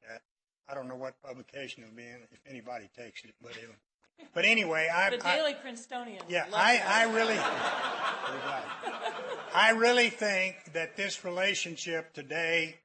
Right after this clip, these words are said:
Speaker 1: China U S, is the most important, probably bilateral relationship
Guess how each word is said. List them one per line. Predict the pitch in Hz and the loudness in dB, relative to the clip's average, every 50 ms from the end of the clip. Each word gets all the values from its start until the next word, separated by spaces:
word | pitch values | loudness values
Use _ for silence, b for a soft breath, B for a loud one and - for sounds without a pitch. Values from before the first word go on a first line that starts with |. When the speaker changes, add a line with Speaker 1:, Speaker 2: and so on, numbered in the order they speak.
| _ _ _ _ | _ _ _ _
Speaker 1:
China | - 160 170 180 180 175 | -6 -2 -2 0 -2 -2
U | 165 160 165 160 160 151 | -4 -6 -8 -6 -6 -6
S, | 156 156 143 - | -6 -8 -8 -12
is | 151 123 107 | -14 -16 -14
the | 123 127 123 | -14 -16 -16
most | 131 135 151 170 165 - - - | -12 -10 -8 -8 -8 -10 -12 -16
important, | 147 - _ - 180 190 196 - - 208 185 _ _ _ | -18 -18 _ -6 -6 -6 -6 -6 -12 -16 -18 _ _ _
probably | - 170 170 170 175 175 160 170 170 160 | -4 -2 -2 -2 -4 -6 -8 -10 -12 -14
bilateral | 147 139 147 156 156 156 156 151 151 156 151 156 156 147 | -10 -10 -6 -6 -6 -4 -4 -4 -4 -4 -6 -6 -8 -10
relationship | 139 135 135 139 139 131 - - 131 117 - 131 123 123 - | -10 -10 -10 -10 -10 -10 -12 -14 -14 -14 -14 -12 -12 -14 -16